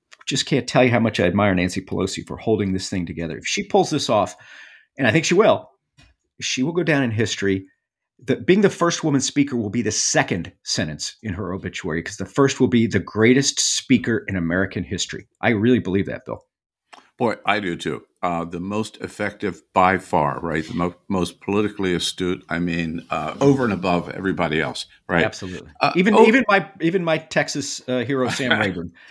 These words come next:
Speaker 1: is nothing compared to Pelosi. I mean, I, I went back and looked. You know, with, with President Clinton, we had fifty-eight votes in the Senate,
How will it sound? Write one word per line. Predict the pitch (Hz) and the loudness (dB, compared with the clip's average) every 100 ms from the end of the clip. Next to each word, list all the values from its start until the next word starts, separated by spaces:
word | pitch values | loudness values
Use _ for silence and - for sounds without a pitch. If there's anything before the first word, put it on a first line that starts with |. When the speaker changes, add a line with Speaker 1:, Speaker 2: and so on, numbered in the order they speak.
| - - - 143 | -16 -12 -6 -2
Speaker 1:
is | 151 120 | -2 -2
nothing | 120 131 147 135 104 | -4 0 0 0 -8
compared | 104 - 107 | -10 -8 -8
to | - | -8
Pelosi. | - 104 92 - - | -10 -8 -8 -8 -6
I | 123 | -4
mean, | 113 92 | -4 -4
I, | - - | -2 0
I | 226 | 0
went | 247 170 | 0 2
back | 123 110 | 0 0
and | 95 | -4
looked. | 87 - - - - - _ | -6 -6 -18 -20 -20 -20 _
You | - | 2
know, | 151 139 | 4 4
with, | 131 139 | 2 -2
with | 131 151 - | 0 -4 0
President | 202 175 139 - | 0 2 0 -2
Clinton, | - 165 - 135 - _ _ _ _ _ _ | -2 0 2 0 -2 _ _ _ _ _ _
we | 113 151 147 | -4 0 2
had | 139 113 104 - _ _ _ _ _ - | 2 2 0 -10 _ _ _ _ _ 2
fifty-eight | 196 - 139 120 - | 2 4 4 4 2
votes | 101 104 - | 0 -2 -2
in | 98 | -4
the | 90 | -4
Senate, | - 92 85 80 - | -2 0 0 0 -4